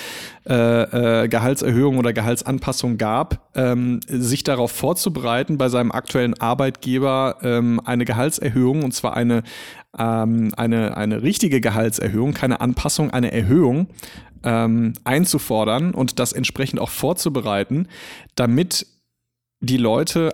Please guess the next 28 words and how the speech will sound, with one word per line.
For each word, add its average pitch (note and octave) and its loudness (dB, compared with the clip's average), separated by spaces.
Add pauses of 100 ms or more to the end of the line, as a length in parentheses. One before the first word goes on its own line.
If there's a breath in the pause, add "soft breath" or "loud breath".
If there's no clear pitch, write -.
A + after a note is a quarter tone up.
einfach C3+ -2
auch C3 -2
sich - -4
auf B2 -4
das, - -4
was C3 -2
da A#2+ 0
vielleicht B2+ -4
auf B2 -4
uns A#2 -2
zukommt, C3 -4
eben B2 0
einstellen B2+ -2
können. - -6
Ja, C3 -2
wir, C3 0
wir C3 4
sehen F3 4
gerade, E3+ 0
auch D3 2
wenn E3 2
die D3 0
Prognosen, E3+ 0 (420 loud breath)
ähm, B2+ 2
des B2+ 0
I D3 -2
W C3 0
F, - 0